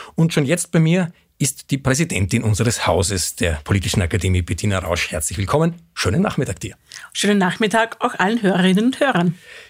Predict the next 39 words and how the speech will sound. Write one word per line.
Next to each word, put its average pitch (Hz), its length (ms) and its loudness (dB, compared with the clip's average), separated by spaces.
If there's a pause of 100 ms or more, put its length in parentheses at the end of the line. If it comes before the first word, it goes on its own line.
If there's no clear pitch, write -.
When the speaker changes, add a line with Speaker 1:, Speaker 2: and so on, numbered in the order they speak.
Speaker 1:
Liebe 185 220 4
Bettina, 117 380 0
in 160 180 0
Folge 175 300 0
siebzehn 190 400 0
von 143 180 0
Grundsatz 147 540 0
müssen 160 300 0
wir 165 100 0
beide 131 220 4
feststellen, 143 640 0
dass 147 200 0
wir 147 60 0
nicht 135 220 -2
allzu 110 280 0
oft 131 200 -2
hier 135 240 2
oben 127 220 0
im 123 140 -2
Dachgeschoss - 540 0
im 135 80 2
Medienstudio 131 600 0
Platz 104 300 -2
genommen 135 300 0
haben 127 140 0
für 143 140 0
unsere 135 260 0
Aufnahmesessions. 131 800 0 (440)
Da 120 120 0
waren 120 180 2
öfter 120 320 -2
Videokameras 123 800 0
und 101 160 -2
Internet 127 420 0
und 101 100 -2
Schaltungen 135 540 2 (460)
und 113 280 0
Interviewpartner 110 720 0
draußen. 131 640 0